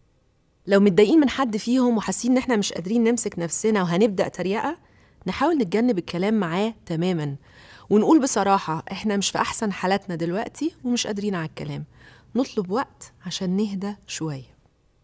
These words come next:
نفهم ولادنا إن الهزار ما فيهوش تقليل أبدًا من حد،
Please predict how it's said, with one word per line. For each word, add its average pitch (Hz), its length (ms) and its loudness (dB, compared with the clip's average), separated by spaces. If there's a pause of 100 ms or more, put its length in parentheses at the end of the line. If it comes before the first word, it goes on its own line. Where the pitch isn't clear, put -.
(560)
نفهم 220 460 2
ولادنا 208 640 2
إن 175 100 0
الهزار 185 500 0
ما 170 100 -4
فيهوش 175 340 -6
تقليل 196 440 -6
أبدًا 196 260 -4
من 143 180 -10
حد، - 340 -20